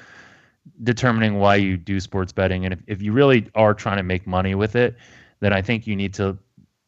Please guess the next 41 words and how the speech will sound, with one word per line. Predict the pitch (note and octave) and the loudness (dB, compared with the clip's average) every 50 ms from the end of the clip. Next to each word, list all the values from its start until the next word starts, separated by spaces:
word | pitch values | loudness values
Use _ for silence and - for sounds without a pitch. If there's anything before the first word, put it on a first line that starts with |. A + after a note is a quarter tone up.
| - F2+ | -8 -2
do | F2+ G#2 G2+ G2 | 2 4 4 6
it | G2 F#2+ | 4 4
in, | F#2+ F#2 G2+ - | 2 0 -2 -6
in | - G2+ G2 F#2+ | -8 -8 -6 -6
a | F2 | -4
sense | - - G2+ F#2+ F#2 G2+ | -2 0 0 0 0 -2
of, | F#2 F#2 | -4 0
like, | F#2+ F2+ F#2 F#2 F#2+ | 0 0 0 0 2
building | F#2+ G2+ G2+ G2 G2 F#2+ | 2 2 4 4 2 2
out | F#2 F#2 F#2 | 2 2 0
a | F2 | 0
model. | F2 G2 A2+ A#2+ A#2 A2+ A2+ G#2+ G#2 G#2+ G#2 G#2 G#2 - - | 2 2 4 4 6 6 6 6 6 6 4 4 2 0 -4
Um, | F#2+ F#2+ F#2 F2+ F2+ F2 D2+ - - | -8 -8 -8 -8 -8 -12 -14 -8 -4
I | A2+ A2+ | -2 -2
was | A2 - | -2 0
talking | - A#2+ A2+ G#2 - A2+ | 0 0 -2 -2 -4 -10
to | - - A2 G2+ G2 F#2+ F#2 | -14 -10 -8 -6 -4 -4 -4
a, | F#2 F2+ F#2 F#2 - - | -4 -4 -4 -6 -8 -10
a | - G2+ G2 | -10 -10 -8
young | F2+ G2 G2 F#2 F#2 F#2+ F#2 F#2+ F#2+ F2+ - _ | -6 -4 -2 -2 -2 -2 -4 -8 -10 -12 -16 _
sort | - - G#2+ G2 F2+ | -12 -8 -6 -4 -4
of | F2 | -6
sports | - - - G2 F#2 F2+ - | -6 -6 -4 -4 -4 -4 -4
bettor | - G2 F#2 F2+ F2+ F2 F2 F2 E2+ | -2 0 2 2 2 2 0 0 0
who | E2 G2+ G2 F#2 F2+ | 0 0 0 0 0
is | F#2 F2 - - - - | -2 -2 -6 -12 -8 -2
relatively | A2 A2 A2+ A#2+ A#2+ - G2+ F#2 F#2+ | 2 2 2 2 2 -2 -4 -6 -6
successful. | F2 - G#2 F#2 - - G2 F#2+ F#2+ - - F#2+ F2+ F2+ F2 E2+ - - - - - - - - - - _ _ _ - | -6 -6 -8 -8 -2 -2 -2 -2 -2 -2 -2 0 2 2 0 0 -4 -10 -20 -20 -20 -20 -20 -20 -20 -20 _ _ _ -4
Um, | G2 F#2 F2+ F2 E2+ F#2 | 0 2 2 2 0 0
he's | F#2 G2+ F#2+ F#2+ | -2 -2 0 0
an | F#2 | 2
actuary, | F#2 F#2 F#2+ F#2+ - - - G2+ F#2+ F#2 F#2 F2+ F2+ F2+ F2+ F2+ F2+ F2 F2 F2+ F2+ - _ | 2 2 0 0 -4 -6 -4 -2 0 2 2 2 2 2 2 2 2 2 0 -2 -4 -6 _
um, | - F2 D#2+ D#2 D#2 D#2+ E2 E2+ - - | -12 -10 -10 -8 -8 -10 -10 -12 -14 -12
and | - F#2+ F#2 F2+ | -10 -8 -6 -2
whatnot. | F#2 F#2+ - F2 F#2+ F#2 F2+ F2+ F2+ - - _ _ _ _ | -2 -2 -2 -2 0 0 2 2 0 -2 -6 _ _ _ _
So, | - - - G#2 G2 F#2 - _ _ | -6 -2 0 0 0 0 -6 _ _
and | - G2+ F2+ | -8 -6 -2
he | A2+ A2+ | 0 2
uses | A2 B2 C#3 D3+ D3+ D3+ C3 G#2 | 4 6 6 6 6 4 4 4
advanced | G#2+ F#2+ F#2+ G#2+ G#2 G#2 G2+ - - | 2 2 2 2 2 2 0 -2 -4
metrics | G#2+ G#2 G2 G2 - - - - F2+ F#2 - - - - | -2 -2 -2 -2 -4 -8 -16 -16 -16 -14 -14 -14 -16 -16